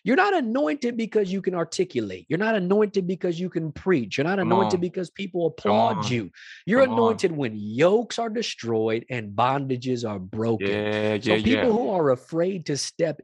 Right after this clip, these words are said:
Speaker 1: into circles where real human lives live
Speaker 2: Mm-hmm.
Speaker 1: ain't really anointed, to be honest. Now,
Speaker 2: Come
Speaker 1: I'm
Speaker 2: on.
Speaker 1: not saying everybody's called to do everything,
Speaker 2: Sure.
Speaker 1: but the anointing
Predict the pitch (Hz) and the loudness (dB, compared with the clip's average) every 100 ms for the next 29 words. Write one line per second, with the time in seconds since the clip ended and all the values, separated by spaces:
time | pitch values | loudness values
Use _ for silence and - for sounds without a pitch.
0 | - 139 139 135 135 131 113 - - - | -2 -2 -2 -4 0 0 0 -6 -12 -10
1 | - 147 175 170 131 107 107 120 104 92 | -2 0 0 0 -4 -4 -2 -2 -2 -6
2 | 113 117 135 170 190 208 202 208 202 _ | -8 0 2 4 2 0 2 0 -2 _
3 | - - - 180 196 180 180 175 139 131 | -16 -10 0 2 2 2 0 -2 -2 -2
4 | 135 151 147 147 135 110 107 110 131 175 | -2 -4 -4 -2 -2 -6 -4 0 4 4
5 | 170 113 98 92 - _ 143 175 165 147 | 4 2 -2 -6 -14 _ -2 -2 0 0
6 | 160 151 143 143 135 113 117 110 107 113 | 2 2 0 -2 -2 -4 -6 -6 -6 -4
7 | 110 110 98 - - - - - 135 135 | -4 -6 -8 -14 -16 -20 -20 -2 0 2
8 | 143 185 202 - 240 208 - _ 175 196 | 2 2 -2 -4 -2 -2 -4 _ 0 0
9 | 202 214 180 147 127 - - 151 165 143 | 2 0 0 0 -2 -2 -2 -2 -2 -4
10 | 135 139 143 _ 151 151 131 117 - 175 | 0 0 -2 _ -6 -2 0 -2 -2 -2
11 | 143 92 - - 165 98 147 127 139 185 | -2 -6 -12 0 0 2 0 0 0 0
12 | 262 262 - 190 175 | 0 -2 -2 -2 -4